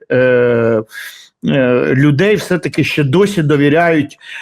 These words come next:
Зеленському, хоча це дослідження було п'ятна-, поле проходило п'ятнадцятого, двадцятого листопада, а скандал з Міндічем почався десятого.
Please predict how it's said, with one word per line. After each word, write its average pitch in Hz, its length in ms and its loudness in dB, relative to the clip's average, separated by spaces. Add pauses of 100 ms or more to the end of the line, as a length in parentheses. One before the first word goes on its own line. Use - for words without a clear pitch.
(140)
Зеленському, 156 800 0
хоча 170 380 -4
це - 180 -4
дослідження 147 640 0
було 151 240 0
п'ятна-, 147 380 -4
поле 170 400 0
проходило 151 580 -2
п'ятнадцятого, 156 600 -4
двадцятого 147 580 -2
листопада, 139 680 -4
а 139 380 -2
скандал 180 580 -2
з - 200 -12
Міндічем 139 540 0
почався 151 460 -4
десятого. 143 600 -4